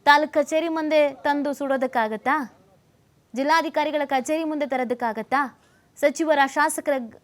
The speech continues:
ಮನೆಗೆ ತೆಗೆದುಕೊಂಡು ಹೋಗೋದಕ್ಕಾಗತ್ತಾ? ಅದಕ್ಕೆ ಅಂತ ಒಂದು ವ್ಯವಸ್ಥೆ ಬೇಕಲ್ವಾ? ಸಹಿಸ್ಕೊಂಡು ಇರ್ತಾರೆ ಅಂತ ಎಷ್ಟಂತ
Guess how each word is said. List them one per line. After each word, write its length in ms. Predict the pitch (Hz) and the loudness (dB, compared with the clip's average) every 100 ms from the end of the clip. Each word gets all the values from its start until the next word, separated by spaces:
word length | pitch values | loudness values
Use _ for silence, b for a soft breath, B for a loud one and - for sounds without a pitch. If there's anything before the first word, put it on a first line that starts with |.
| - | -6
ಮನೆಗೆ 280 | 240 302 339 | 0 2 2
ತೆಗೆದುಕೊಂಡು 460 | 320 277 - 269 254 | -2 -6 -6 -4 -2
ಹೋಗೋದಕ್ಕಾಗತ್ತಾ? 880 | 240 247 247 220 214 214 285 254 - - - - - - - 269 | -2 -4 -4 -4 -4 -2 -2 -2 -12 -20 -20 -20 -20 -20 -2 4
ಅದಕ್ಕೆ 320 | 285 285 359 | 6 4 0
ಅಂತ 200 | 381 359 | 0 0
ಒಂದು 200 | 302 269 | -4 2
ವ್ಯವಸ್ಥೆ 460 | 262 269 - 370 | 2 2 2 2
ಬೇಕಲ್ವಾ? 680 | 277 269 240 208 190 208 - - _ - - - _ - _ - | 2 2 -2 -8 -6 -10 -10 -20 _ -20 -20 -20 _ -20 _ 2
ಸಹಿಸ್ಕೊಂಡು 600 | 339 339 349 - 359 330 | 6 6 2 -2 -2 -2
ಇರ್ತಾರೆ 380 | 302 - 320 311 | -4 2 4 4
ಅಂತ 200 | 302 320 | 2 0
ಎಷ್ಟಂತ 720 | 277 262 262 - 359 359 | 2 0 -2 0 0 4